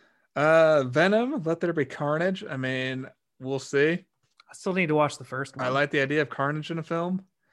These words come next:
Speaker 1: And there's a Beatles documentary coming out called Get Back that sounds like it'll be fun.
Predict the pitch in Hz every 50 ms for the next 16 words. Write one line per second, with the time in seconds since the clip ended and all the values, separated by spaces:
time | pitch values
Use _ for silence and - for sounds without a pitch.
0 | _ _ _ _ - _ - 139 151 156 156 156 156 151 151 151 143 131 123 123
1 | 123 _ _ - 180 233 262 196 - - - - 127 123 131 139 127 120 120 120
2 | 120 120 120 - 131 117 120 123 123 - 123 120 123 - 135 127 123 - 147 143
3 | 143 139 - 131 113 - - - - 123 120 117 120 123 - 123 117 123 117 131
4 | 127 - - 120 117 123 143